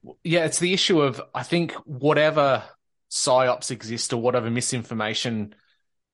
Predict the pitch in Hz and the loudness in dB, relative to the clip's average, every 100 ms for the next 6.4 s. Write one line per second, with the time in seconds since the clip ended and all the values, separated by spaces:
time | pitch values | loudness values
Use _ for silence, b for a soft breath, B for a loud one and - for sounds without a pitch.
0 | _ 127 - 135 120 113 117 110 120 123 | _ -4 0 0 0 -2 -2 -2 2 2
1 | 110 - - - - _ _ _ 123 135 | 2 -2 -8 -8 -10 _ _ _ -2 2
2 | 127 123 - - - 147 131 143 143 127 | 2 2 -2 -6 -4 -2 2 2 2 -2
3 | 107 - 120 - 110 87 - 143 175 143 | -8 -6 -6 -4 -4 -4 -4 -4 -4 0
4 | 151 135 139 143 139 - 131 143 143 135 | 0 2 2 2 0 0 2 2 -2 -4
5 | 123 117 139 120 - 117 113 117 113 92 | -4 -4 -6 -6 0 0 0 -4 -6 -6
6 | 101 104 95 - | -6 -6 -8 -10